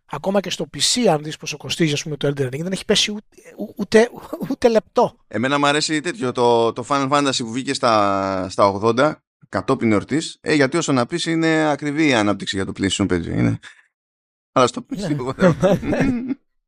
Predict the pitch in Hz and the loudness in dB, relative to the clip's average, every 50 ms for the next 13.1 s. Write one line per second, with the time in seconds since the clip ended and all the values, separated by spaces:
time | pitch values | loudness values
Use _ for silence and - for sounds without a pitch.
0 | _ _ _ _ - - - - - - - _ _ _ _ _ _ _ _ _ | _ _ _ _ -20 -18 -14 -12 -12 -12 -12 _ _ _ _ _ _ _ _ _
1 | - 196 180 175 175 175 180 220 233 160 - 196 196 - - 226 214 208 202 196 | 0 2 4 6 6 4 2 0 -4 -8 -4 -4 -4 0 2 4 4 4 4 2
2 | 196 196 190 196 214 - - 262 247 247 247 - _ - 165 180 214 233 226 254 | 0 -2 -6 -12 -16 -20 -18 -14 -12 -12 -12 -12 _ -10 -4 0 0 0 0 0
3 | 247 - 226 247 240 - 247 220 214 214 _ _ - 226 240 233 - 247 214 - | -4 2 4 4 4 4 -2 -4 -6 -12 _ _ 0 0 0 2 2 -2 -2 -2
4 | 175 170 - 233 226 226 208 185 175 151 - 214 202 214 226 202 208 202 185 160 | -4 -4 2 2 2 2 2 -2 -6 -2 -4 -4 -4 -4 -6 -6 -4 -2 -2 0
5 | - - - - - 180 - - 160 160 147 143 160 220 220 - - 208 226 285 | 0 0 -2 -4 -8 -10 -6 -4 -2 -2 -2 -2 -2 -2 -2 -4 -6 -4 -2 -2
6 | 320 - - 254 226 214 180 - - 190 175 247 254 214 190 170 160 151 147 139 | -2 2 2 4 4 4 2 2 0 -2 0 0 -2 -2 0 0 2 0 2 0
7 | 139 131 131 123 - 147 131 123 120 113 - _ _ _ _ _ - 170 170 - | 0 -2 -4 -4 -6 -6 -8 -8 -10 -14 -18 _ _ _ _ _ 0 0 0 0
8 | - - - 196 151 160 196 - - - 233 196 185 - 160 - - 160 143 - | -2 -16 -14 -8 -2 2 2 4 4 4 2 2 0 -8 -6 -2 0 -2 -2 -2
9 | - 151 175 165 - 202 196 214 185 165 151 165 202 233 220 170 139 131 - - | -4 -8 -8 -6 -4 0 2 2 2 2 2 0 2 4 4 4 2 0 -4 -10
10 | 123 135 - _ _ _ _ _ _ _ _ _ _ _ _ _ _ _ _ _ | -12 -12 -12 _ _ _ _ _ _ _ _ _ _ _ _ _ _ _ _ _
11 | _ _ _ - - 220 202 220 196 - 190 156 175 170 156 - - - 233 208 | _ _ _ 0 2 2 2 2 -2 -4 -4 -2 0 0 0 0 0 -2 -4 -4
12 | 190 - - 165 151 151 147 139 131 - 147 135 123 123 120 - - - 127 120 | -4 -2 0 0 2 4 2 2 2 -4 -10 -14 -14 -8 -6 -4 -4 -4 -4 -6
13 | 123 | -12